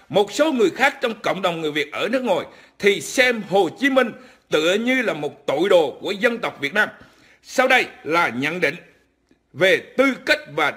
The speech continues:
đạo đức Hồ Chí Minh qua cái sự tìm hiểu của Tân Thái.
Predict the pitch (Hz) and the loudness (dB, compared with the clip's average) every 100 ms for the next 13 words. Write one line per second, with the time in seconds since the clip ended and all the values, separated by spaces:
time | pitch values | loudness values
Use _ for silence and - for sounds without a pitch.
0 | 135 131 190 320 - 180 214 247 247 - | -2 -2 -2 -4 -4 -4 -2 0 0 -2
1 | - _ _ 185 240 226 160 - - - | -16 _ _ 2 4 2 -2 -12 -20 -14
2 | - 262 139 - 208 190 127 131 240 170 | -8 -4 -4 -2 0 0 0 -2 -2 -4
3 | - 226 190 202 | -4 -4 -2 -2